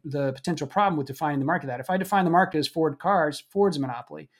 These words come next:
If I define it as, you know, Schwinn bicycles, uh, uh, Schwinn, if that even still exists, is, is the monopoly, you know, et cetera. Um, and so, you know, that would be a lot of regulation.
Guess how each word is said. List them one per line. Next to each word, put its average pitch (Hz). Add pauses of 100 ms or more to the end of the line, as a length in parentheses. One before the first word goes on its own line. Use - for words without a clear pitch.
(160)
If -
I 151
define 151
it 143
as, 139
you 147
know, 127 (180)
Schwinn 180
bicycles, 151 (220)
uh, -
uh, 135
Schwinn, 147
if 135 (120)
that 120
even 123
still 127
exists, 151
is, 139
is 143
the 135
monopoly, 127
you 127
know, 123
et 135
cetera. 143 (520)
Um, 143
and 156
so, 165 (480)
you 180
know, 139
that 180
would 165
be 151
a 135
lot 165
of 151
regulation. 131